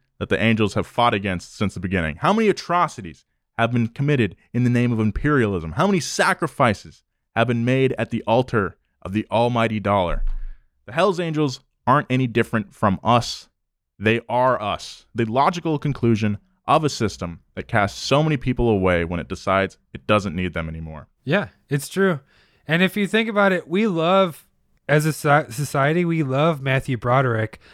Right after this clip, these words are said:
Speaker 2: but no one talks about how he was drunk driving and killed someone. So, I don't know.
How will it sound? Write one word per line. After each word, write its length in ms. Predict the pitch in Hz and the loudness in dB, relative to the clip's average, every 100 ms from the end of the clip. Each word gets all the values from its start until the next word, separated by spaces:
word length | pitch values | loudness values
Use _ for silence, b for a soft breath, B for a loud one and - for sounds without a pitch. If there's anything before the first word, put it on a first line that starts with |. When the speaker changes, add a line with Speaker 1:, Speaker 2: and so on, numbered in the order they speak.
| b | b
Speaker 2:
but 140 | - 120 | -8 -2
no 140 | 147 | 0
one 140 | 196 | 0
talks 300 | 180 175 156 | 2 0 0
about 220 | 147 143 135 | 0 -2 0
how 220 | 139 143 | 0 2
he 300 | 143 131 127 | 2 0 -2
was 180 | 123 117 | -6 -6
drunk 300 | - 139 131 | 0 0 0
driving 580 | 139 131 131 135 127 113 b b b | 0 0 0 -2 -4 -6 b b b
and 160 | 123 117 | -4 0
killed 260 | 131 151 147 | 4 4 4
someone. 480 | 120 107 101 127 - _ _ _ | 0 2 0 -2 -8 _ _ _
So, 480 | _ 131 120 120 113 - _ _ _ _ _ _ | _ -2 0 0 -2 -8 _ _ _ _ _ _
I 80 | 120 | -4
don't 100 | 127 | 0
know. 180 | 156 143 | 2 0